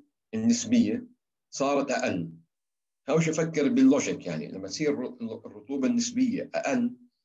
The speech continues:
معناته كمية بخار الماء الموجودة في الهواء المحيط بالمسطح المائي بتصير أقل. يعني إذاً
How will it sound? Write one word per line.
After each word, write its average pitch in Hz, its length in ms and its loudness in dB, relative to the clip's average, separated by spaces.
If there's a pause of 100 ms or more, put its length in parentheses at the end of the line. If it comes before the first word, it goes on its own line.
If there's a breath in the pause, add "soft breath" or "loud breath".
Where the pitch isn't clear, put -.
(480 soft breath)
معناته 110 600 0 (100)
كمية 113 440 -2
بخار 120 460 0
الماء 110 500 -2
الموجودة 104 840 0
في 127 300 2
الهواء 117 480 -2
المحيط 117 500 0
بالمسطح 120 600 -6
المائي 117 440 0
بتصير 160 440 -2
أقل. - 320 -2 (720)
يعني 107 260 -2
إذاً 110 280 -4